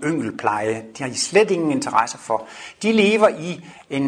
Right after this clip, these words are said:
en skabeglæde, altså den største glæde, de har, det er at skabe og være kreative. Så det er jo så altså skabertyper eller kreative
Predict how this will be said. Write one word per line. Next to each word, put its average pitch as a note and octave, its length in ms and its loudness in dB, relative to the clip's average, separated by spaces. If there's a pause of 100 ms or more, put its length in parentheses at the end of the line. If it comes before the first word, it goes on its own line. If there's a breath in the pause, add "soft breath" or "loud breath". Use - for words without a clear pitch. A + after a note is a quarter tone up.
(180)
en B2 100 -8
skabeglæde, C#3 840 2
altså C3+ 120 2
den A#2+ 80 -10
største D#3 400 0
glæde, C#3 320 -4
de C#3+ 80 -6
har, C3+ 180 4
det C#3 140 -4
er C3 40 2
at C3 80 -2
skabe C3 420 0
og B2 80 0
være A2+ 180 -2
kreative. C3+ 580 -2 (120)
Så - 120 -4
det C3+ 120 -2
er G#3 40 2
jo G3 60 4
så - 100 0
altså B2+ 160 0 (340 loud breath)
skabertyper D3+ 1080 0
eller B2+ 280 0
kreative C#3 800 -2